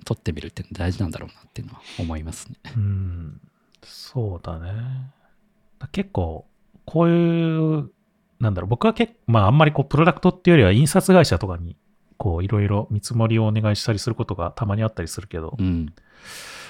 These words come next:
Speaker 2: なんか、あんまりこう、大手とかよりも、まあ、ちょっと特殊なことをやってる小さい会社ぐらいの方が、
Speaker 1: うん。
Speaker 2: なんか付き合ってみると面白いとかっていうのがあったりするから、
Speaker 1: あー。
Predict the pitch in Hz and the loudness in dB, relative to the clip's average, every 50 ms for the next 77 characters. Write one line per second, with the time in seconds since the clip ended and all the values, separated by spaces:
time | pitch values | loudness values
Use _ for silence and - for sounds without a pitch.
0 | - _ _ _ - 180 160 - - 90 85 82 78 - - _ _ _ _ _ | -20 _ _ _ -4 -4 -2 0 0 -2 0 -2 -4 -6 -8 _ _ _ _ _
1 | _ _ _ _ _ _ _ _ - 175 190 208 226 233 226 220 202 - 202 185 | _ _ _ _ _ _ _ _ -2 0 2 4 4 4 4 4 4 6 8 8
2 | 175 170 170 165 165 165 165 165 160 160 160 156 156 156 160 - _ _ _ _ | 10 10 10 10 8 8 8 8 6 6 6 6 4 4 2 0 _ _ _ _
3 | _ _ _ _ 156 196 196 - - - 90 - _ _ _ _ _ _ _ _ | _ _ _ _ 8 8 8 8 6 2 -4 -4 _ _ _ _ _ _ _ _
4 | _ _ - 135 - - 110 104 101 92 87 90 87 82 87 98 - _ _ _ | _ _ 0 2 4 6 6 6 6 4 0 -2 -4 -6 -8 -12 -18 _ _ _
5 | _ _ _ _ 156 147 147 - 214 214 - _ - 92 85 82 - _ _ _ | _ _ _ _ 0 2 2 2 0 -2 0 _ 0 0 0 -2 -8 _ _ _
6 | _ _ _ _ _ - 123 - - - 143 147 151 - 147 - - 117 92 85 | _ _ _ _ _ -6 -4 -4 0 2 2 2 2 2 -2 -2 0 0 0 0
7 | 85 - _ _ _ _ _ _ _ _ _ _ - 110 90 - _ - 110 95 | -2 -6 _ _ _ _ _ _ _ _ _ _ 0 0 0 0 _ 0 0 2
8 | 90 90 90 - _ _ - - 135 - - 156 - - - 95 - - 104 98 | 2 0 -2 -6 _ _ 0 2 2 4 6 4 4 4 2 2 2 2 2 4
9 | 117 113 92 80 - - 98 85 82 87 82 82 101 90 85 80 78 87 - 147 | 4 4 2 0 -2 -4 -4 -2 -2 -2 0 0 0 -2 -2 -4 -6 -6 -4 -4
10 | - - - - - 170 165 - - 127 104 98 87 92 90 95 104 107 110 - | -4 -4 -2 2 2 2 2 2 2 2 4 4 4 2 2 2 4 4 4 4
11 | - 135 110 - 95 90 80 - - 90 82 80 85 - - - - 101 90 - | 4 4 4 4 2 -2 -4 -4 -6 -8 -6 -4 -4 -4 -4 -2 -2 -4 -4 -4
12 | - 95 87 - - 85 80 80 82 85 85 80 78 76 76 78 - - - - | -4 -6 -6 -6 -6 -4 -4 -4 -4 -4 -4 -6 -8 -10 -12 -12 -14 -14 -16 -16
13 | - - - - - - | -16 -16 -16 -18 -18 -20